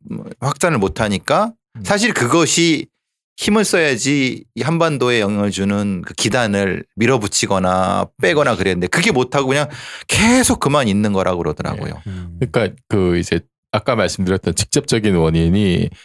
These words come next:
Speaker 2: 한반도 주변의 북태평양 고기압, 티베트 고기압 이런 애들이 자리를 꽉 잡고 있는데
Speaker 3: 네.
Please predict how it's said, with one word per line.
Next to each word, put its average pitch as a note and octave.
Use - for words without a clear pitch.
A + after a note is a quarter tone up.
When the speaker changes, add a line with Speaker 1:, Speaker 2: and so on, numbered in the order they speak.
Speaker 2:
한반도 C3
주변의 G2
북태평양 A2+
고기압, E2+
티베트 A2
고기압 F2
이런 G2+
애들이 F2
자리를 A#2+
꽉 -
잡고 B2+
있는데 D#2+
Speaker 3:
네. G2+